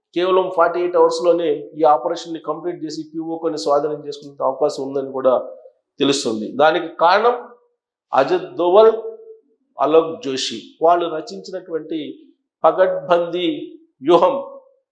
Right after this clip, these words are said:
ఇప్పుడు ఫలించబోతుంది. మరికొన్ని రోజుల్లోనే పీఓకే మనది కాబోతుందని చెప్పి తెలుస్తోంది. మరి పాకిస్తాన్ తోటి పూర్తి యుద్ధం చేయాలా,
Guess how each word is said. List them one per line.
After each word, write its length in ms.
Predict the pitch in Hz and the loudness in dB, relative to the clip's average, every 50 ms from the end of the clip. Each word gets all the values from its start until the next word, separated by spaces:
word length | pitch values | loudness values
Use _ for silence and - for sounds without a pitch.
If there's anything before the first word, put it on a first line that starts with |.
| _ _ | _ _
ఇప్పుడు 300 | 143 143 - 147 147 - - | -20 -14 -12 -10 -10 -4 0
ఫలించబోతుంది. 1000 | 165 180 202 220 214 233 208 - 180 180 175 180 165 156 160 165 165 160 147 143 147 | 2 2 2 2 2 2 0 2 0 -2 -2 -2 -4 -2 0 0 0 0 0 0 0
మరికొన్ని 380 | 151 160 156 151 156 147 147 | 0 0 2 0 0 0 0
రోజుల్లోనే 680 | 143 - 143 165 185 180 180 202 180 180 180 175 180 175 | 0 0 2 2 2 4 4 2 2 2 0 -2 -2 -2
పీఓకే 840 | 151 - - - 170 160 165 165 165 - 175 165 151 139 - - - - - - _ _ - | -4 -4 -4 0 0 0 0 0 -2 -2 0 0 0 0 -4 -6 -10 -16 -18 -20 _ _ -2
మనది 340 | 113 123 156 196 214 220 226 | 2 4 4 4 4 2 2
కాబోతుందని 720 | 220 202 190 190 185 190 185 180 170 170 170 165 165 156 | 4 4 4 4 2 -2 -6 -8 -10 -12 -12 -10 -10 -10
చెప్పి 520 | 151 156 - 165 156 143 127 131 131 - _ _ _ _ _ _ _ _ _ _ | -12 -10 -8 -8 -8 -8 -8 -12 -14 -18 _ _ _ _ _ _ _ _ _ _
తెలుస్తోంది. 580 | - 135 139 143 - - 135 120 113 113 107 117 - - _ _ _ _ _ _ _ _ | -6 -6 -6 -6 -6 -6 -6 -6 -6 -8 -10 -14 -16 -20 _ _ _ _ _ _ _ _
మరి 140 | 131 143 156 | 2 2 4
పాకిస్తాన్ 680 | 160 - 151 170 165 160 196 196 - - 196 185 190 185 185 - - - - - | 4 4 4 4 4 4 0 -2 2 4 4 4 4 0 -6 -8 -14 -20 -8 -4
తోటి 200 | 175 180 175 185 | -4 -4 -2 -4
పూర్తి 840 | 175 - 180 180 196 208 - - - 208 196 180 165 156 - - - - - - _ _ - | -6 -6 -8 -10 -10 -10 -10 -8 -6 -4 -2 -2 -2 -4 -6 -10 -16 -18 -20 -20 _ _ -12
యుద్ధం 260 | 147 143 143 175 170 | -6 -2 0 0 0
చేయాలా, 680 | 165 - 165 160 156 147 143 139 143 165 196 202 - | 0 0 0 4 4 4 4 4 4 2 0 -2 -6